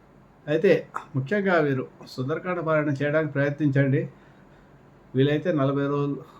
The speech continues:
దీక్ష చేసుకొని, యాభై రోజులు, నలభై, యాభై రోజులు పడుతుంది చదివితే.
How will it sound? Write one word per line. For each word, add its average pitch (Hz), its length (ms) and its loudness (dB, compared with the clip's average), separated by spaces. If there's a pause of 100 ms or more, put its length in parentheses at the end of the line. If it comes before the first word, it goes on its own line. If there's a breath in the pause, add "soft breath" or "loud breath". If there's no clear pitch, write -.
(140 loud breath)
దీక్ష 131 220 -4
చేసుకొని, 123 420 -4
యాభై 127 260 0
రోజులు, 127 340 0
నలభై, 127 360 -2
యాభై 123 280 -2
రోజులు 135 220 0
పడుతుంది 127 380 -4
చదివితే. - 380 -8